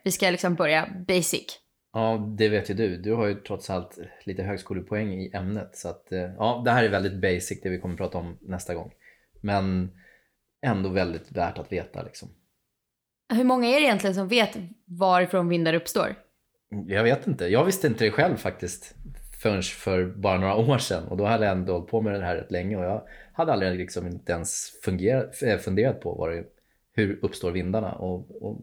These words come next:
Speaker 2: ja, det är en bra början faktiskt.
Speaker 1: Och det är en bra cliffhanger för nästa vecka.
Speaker 2: Yes.
Speaker 1: Eller nästa podd, nästa vecka. Vi får se.
Speaker 2: Mm.
Speaker 1: Coronatider, karantän. Det kan bli lite hur som helst där. Eh,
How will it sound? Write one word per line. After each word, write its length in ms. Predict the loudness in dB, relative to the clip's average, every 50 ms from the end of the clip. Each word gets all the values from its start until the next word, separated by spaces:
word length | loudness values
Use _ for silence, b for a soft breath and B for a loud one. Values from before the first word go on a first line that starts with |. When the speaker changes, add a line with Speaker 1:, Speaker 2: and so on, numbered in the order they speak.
| -8
Speaker 2:
ja, 200 | -6 -4 -4 0 2
det 60 | 4
är 40 | 4
en 40 | 4
bra 180 | 4 4 2 2 4
början 340 | 4 4 4 4 2 2 0
faktiskt. 400 | -4 -8 -10 -12 -14 -14 -16 b b b b b b b b
Speaker 1:
Och 100 | b 2
det 60 | 4 4
är 60 | 6
en 80 | 6
bra 200 | 6 6 6 6
cliffhanger 600 | 4 2 0 0 2 4 4 4 4 4 4 2
för 140 | 2 0 0
nästa 220 | 0 0 0 2 2
vecka. 320 | 2 2 2 2 0 0 -4 -8
Speaker 2:
Yes. 460 | -4 -2 -2 -2 -2 -4 -6 -4 0
Speaker 1:
Eller 400 | 2 2 4 4 4 2 2 0 2
nästa 260 | 2 2 2 2 0
podd, 480 | -2 -2 0 2 2 2 2 0 -4 -8 -8 -6
nästa 240 | -4 -2 0 2 2
vecka. 480 | 2 2 0 -2 0 2 2 2 2 0 -8 _ _ _
Vi 140 | 2 2 4
får 80 | 4
se. 260 | 4 4 4 4 4 2 0 -4
Speaker 2:
Mm. 120 | -6 0 2
Speaker 1:
Coronatider, 840 | 4 6 6 6 6 4 4 4 4 4 6 6 6 6 6 4 0 -6 _ 0
karantän. 580 | 4 4 4 4 4 4 4 6 6 6 4 0 -4 B B B B B B B B _
Det 60 | -2
kan 180 | 2 4 4 4
bli 120 | 4 4
lite 180 | 4 4 4 4
hur 80 | 4 4
som 120 | 4 2
helst 180 | 2 2 4 4
där. 100 | 4 4 2 B B B B B B B B B B _ _ 0
Eh, 240 | 4 6 6 6 6